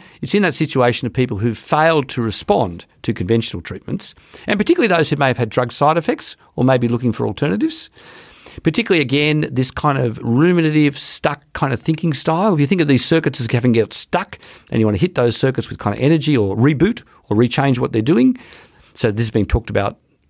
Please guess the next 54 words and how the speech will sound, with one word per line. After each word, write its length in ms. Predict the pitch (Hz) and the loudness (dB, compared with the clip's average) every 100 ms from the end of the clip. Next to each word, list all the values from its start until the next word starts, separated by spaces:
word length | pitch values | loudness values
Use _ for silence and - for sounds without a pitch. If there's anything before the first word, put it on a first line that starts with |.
| - | -2
mainly 260 | 131 175 | 2 2
for 100 | 147 | 0
depression, 400 | 113 - 131 - 120 | -4 -2 -2 -2 -6
but 100 | 98 | -6
for 80 | 101 | -4
certain 260 | 156 131 | -2 -2
kinds 240 | - 117 101 | 0 0 0
of 60 | |
obsessive 380 | 95 - 123 113 | -2 -4 -4 -4
compulsive 440 | 101 - 135 139 117 | -6 -2 -2 0 -2
disorder 360 | 120 131 120 | -2 0 2
and 100 | 107 | 2
certain 280 | - 113 110 | 0 -2 -2
kind 180 | 101 101 | -2 -2
of 60 | |
other 180 | 98 95 | -2 -2
areas 540 | 101 131 151 165 - - - - - - - | 0 2 2 0 -2 -8 -16 -20 -20 -16 -2
where 160 | 117 | 2
it 80 | 113 | 2
may 180 | 107 110 | 2 2
be 140 | 107 | 2
important 460 | 101 92 110 127 95 | 0 -2 -4 -4 -6
to 100 | 104 | -6
think 180 | - 107 | -2 0
about 220 | 98 98 - | 0 -2 -6
it 140 | 107 | -6
as 180 | 104 98 | -4 -4
an 100 | 98 117 | -4 -4
option. 360 | 117 - - - - - | -4 -6 -10 -12 -20 -8
Turns 260 | - 240 196 | -2 0 2
out, 240 | 156 160 - - - - | 2 0 -6 -20 -6 0
not 200 | 147 - | 0 0
the 60 | |
same 260 | 135 143 127 | 0 2 2
as 120 | 104 | 2
E 80 | 117 | 2
C 180 | - 98 | 0 -2
T, 220 | - 143 | 0 -2
so 140 | 165 - | 0 -2
the 60 | |
people 200 | - 131 | 0 0
who 40 | 107 | 0
get 100 | 101 | 0
better 140 | 110 | 2
with 120 | 98 | 2
E 60 | 104 | 0
C 180 | - 90 | -2 -2
T 240 | - 156 | 0 0
we've 80 | 110 | 0
got 100 | 98 | -2
a 140 | - | -2
better 220 | 110 98 | -2 -2
idea 280 | 90 87 120 | -2 0 2
about 300 | 120 151 - | 2 0 -2